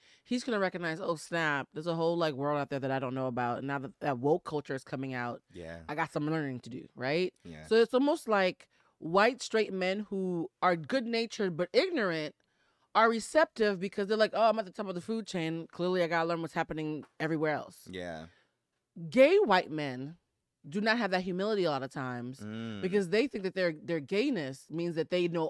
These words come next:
Speaker 1: all there is to know about being a marginalized group.
Speaker 2: Mm-hmm.
Speaker 1: They think them being liberal means that they know all there is to know about being woke. And so they're
Speaker 2: Mm-hmm.
Speaker 1: oftentimes less receptive to acknowledging their own biases because they assume that they are part of the oppressed as well.
Speaker 2: Yeah.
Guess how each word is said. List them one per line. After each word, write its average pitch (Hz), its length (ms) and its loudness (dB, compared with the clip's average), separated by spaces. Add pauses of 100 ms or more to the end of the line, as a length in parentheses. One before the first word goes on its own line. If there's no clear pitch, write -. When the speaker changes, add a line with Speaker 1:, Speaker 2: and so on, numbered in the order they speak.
Speaker 1:
all 190 200 4
there 185 160 0
is 175 100 -4
to 165 100 -10
know 170 80 -4
about 151 240 -2
being 147 140 -4
a - 20 -4
marginalized 127 560 -6
group. 131 320 -8
Speaker 2:
Mm-hmm. 104 520 -10
Speaker 1:
They 196 120 2
think 233 160 0
them 214 160 0
being 196 200 0
liberal 208 440 2
means 170 160 -2
that 156 140 -6
they 175 180 -2
know 170 80 -2
all 165 260 4
there 202 140 -2
is 185 140 -8
to - 40 -16
know 165 120 -2
about 151 260 -2
being 151 260 -2
woke. 131 340 -4 (380)
And 202 100 -2
so 220 120 0
they're 226 180 6
Speaker 2:
Mm-hmm. - 120 4
Speaker 1:
oftentimes 208 840 -2 (220)
less 220 280 0
receptive 202 800 -4 (760)
to 196 520 -2 (160)
acknowledging 196 600 2
their 180 120 2
own 165 200 -2
biases 226 520 2
because 165 240 -4
they 185 140 4
assume 190 260 -2
that 160 160 -2
they 165 140 4
are 165 80 0
part 147 240 -4
of 127 80 -10
the 139 100 -4
oppressed 135 340 -8
as 123 120 -12
well. 131 340 -6
Speaker 2:
Yeah. 101 400 -6